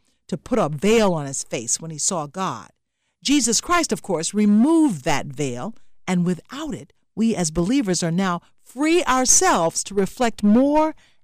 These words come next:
and more of God's glory.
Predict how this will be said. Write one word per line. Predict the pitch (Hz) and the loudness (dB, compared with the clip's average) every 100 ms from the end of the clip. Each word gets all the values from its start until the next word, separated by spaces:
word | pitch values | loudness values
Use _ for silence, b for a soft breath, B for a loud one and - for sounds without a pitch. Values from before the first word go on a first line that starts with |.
| - | -6
and | 175 196 | -4 -4
more | 180 196 262 170 139 131 - - - | 0 4 6 4 2 -6 -10 -10 -6
of | 185 | -4
God's | - 151 147 - | -2 -2 -2 -4
glory. | - 151 147 127 113 _ | -4 -2 -2 -4 -12 _